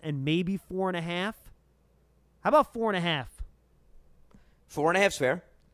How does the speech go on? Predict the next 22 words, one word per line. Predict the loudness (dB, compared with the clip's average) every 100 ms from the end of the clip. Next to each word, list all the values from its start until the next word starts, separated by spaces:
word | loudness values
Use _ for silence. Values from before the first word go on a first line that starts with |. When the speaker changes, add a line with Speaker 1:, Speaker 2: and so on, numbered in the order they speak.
| _ _ _
Speaker 1:
And | -10
I'm | -4 -2
gonna | -2 0
go | -2 0
over | -2 -2 -6
on | -10 -12
that. | -16 -20
Speaker 2:
And | -10 -8 -6 -6
I | -4
am | -6 -8
completely | -10 -6 -4
with | -2 -4
you | -4 -10
because | -10 -6 -2
I | -2
think | -4 -8
five | -2 0 0 -4
could | -6
be | -4 -4
his | -4
magic | -4 -6 -6 -8
number. | -8 -8